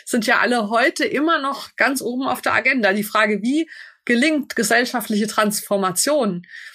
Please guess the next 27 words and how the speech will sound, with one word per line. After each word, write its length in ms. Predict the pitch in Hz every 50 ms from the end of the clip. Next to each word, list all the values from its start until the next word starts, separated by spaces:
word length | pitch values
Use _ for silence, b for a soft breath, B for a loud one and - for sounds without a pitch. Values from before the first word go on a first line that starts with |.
| B B B
Da 140 | - 214 214
kann 160 | 214 - 262 233
man 340 | 233 233 226 214 196 190 196
direkt 360 | 208 202 190 196 - - -
an 160 | 240 233 226
diese, 380 | 220 220 202 240 233 226 202 -
an 140 | - 202
diese 220 | 208 214 196 233 214
Debatten 400 | 208 202 - 233 226 - 233 226
der 120 | 214 214
Kommune 480 | 208 - 226 208 208 220 220 214 - -
anknüpfen 500 | - 196 214 214 254 254 247 - - 233
und 160 | 202 202 -
auch 180 | - 151 - -
an 120 | 208 214
die 100 | 214 214
unterschiedlichen 720 | - 226 240 220 254 240 214 - 240 214 214 214 175 196
Schlussfolgerungen, 960 | 185 - - 208 233 226 - - - 294 277 294 269 269 269 277 277 285 285 277 B B B B B
die 60 | 240
verschiedene 540 | 226 - 247 240 - - 269 240 226 240 233
Leute 340 | 220 214 214 220 214 226 214
daraus 320 | 226 220 196 190 185 180
gezogen 500 | - 214 208 - - 196 196 220 233 214
haben. 280 | 220 233 240 247 247 247 B B B B B
Und 180 | - 214 214
ich 240 | - 240 233 226 -
finde, 460 | - - 262 262 262 277 294 294 302